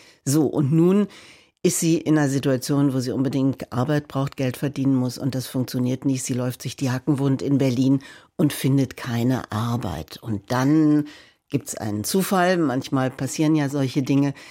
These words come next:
Sie wohnt nämlich in einer bisschen abgewransten Pension und da ist ein junger Mann vor kurzem gestorben. Der hat da seine Sachen hängen lassen und vor allen Dingen auch seine Zeugnisse liegen lassen.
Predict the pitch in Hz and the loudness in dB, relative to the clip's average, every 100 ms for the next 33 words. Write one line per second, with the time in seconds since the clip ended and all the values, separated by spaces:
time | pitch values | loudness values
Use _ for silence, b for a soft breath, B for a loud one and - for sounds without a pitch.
0 | B - 135 120 139 147 139 135 131 131 | B -4 -2 2 2 2 2 2 2 0
1 | 127 135 139 127 - - 135 135 135 135 | 0 -2 -2 -4 -6 -6 -2 0 0 0
2 | - 139 135 B B B - 139 135 123 | 0 0 -2 B B B 0 2 2 2
3 | 139 143 175 190 196 - - 147 147 143 | 4 4 4 4 2 -2 0 2 2 0
4 | - - - 135 123 - 143 - 151 131 | -8 -8 -4 -2 -4 -6 -10 -6 -2 0
5 | 127 131 123 117 117 123 160 170 B B | 0 0 0 0 2 2 2 0 B B
6 | - 139 - 143 - 147 131 - 120 113 | -6 -4 -2 -4 -2 -2 -2 -4 -6 -2
7 | 127 127 120 123 131 123 123 120 123 120 | 0 0 -2 -4 -4 -2 -2 -2 -4 -4
8 | 143 131 131 131 123 123 - 135 B B | -2 0 0 0 0 -2 -2 -4 B B
9 | B B B B _ 165 160 160 127 135 | B B B B _ 2 2 2 0 2
10 | 135 127 123 127 127 139 127 147 175 156 | 0 -2 -2 -2 -2 -2 -4 -2 -2 -2
11 | 131 120 117 131 120 127 - 165 175 196 | -4 -4 -4 -2 -2 -2 -2 -4 -4 -8